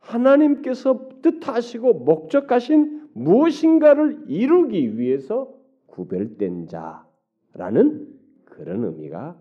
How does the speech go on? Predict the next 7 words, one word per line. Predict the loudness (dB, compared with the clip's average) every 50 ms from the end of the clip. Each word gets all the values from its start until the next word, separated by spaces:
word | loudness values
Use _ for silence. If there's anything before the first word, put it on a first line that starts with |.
| _ _ _
포함되어 | _ _ -18 -18 -18 -18 -20 -20
있습니다. | -20 _ _ _ _ _ _ _ _ _ _ _ _ _ _ _ _ _ _ _ _ _
성도는 | _ -8 -8 -6 -6 -4 -4 -4 -4 -4 -6 -8 -12 _ _ _ _ _ _ _ _ _ _ _ _ _ _ _ _ _ _ -10
이런 | -6 -2 -2 0 0
의미를 | -2 -2 -4 -4 -8 -10 -10 -10 -14 -14 -16 -20 _ _ _ _ _ _ _ _ _ _ _ _
가지고 | _ -20 -20 -18 -16 -14 -14 -16
있어요. | -18 -18 -20 -20